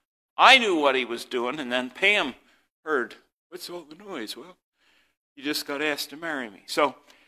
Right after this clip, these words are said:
we don't need to know everything. We just do what we're asked to do, and it all came out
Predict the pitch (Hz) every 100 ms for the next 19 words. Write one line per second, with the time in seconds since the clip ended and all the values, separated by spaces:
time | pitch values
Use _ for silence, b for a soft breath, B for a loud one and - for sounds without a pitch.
0 | b _ 233 254 226 - 208 226 175 190
1 | 214 196 165 131 117 135 92 - 143 170
2 | - - - 180 220 226 202 156 156 170
3 | 190 190 156 139 156 151 165 175 131 135
4 | 139 165 160 - _ - 156 147 135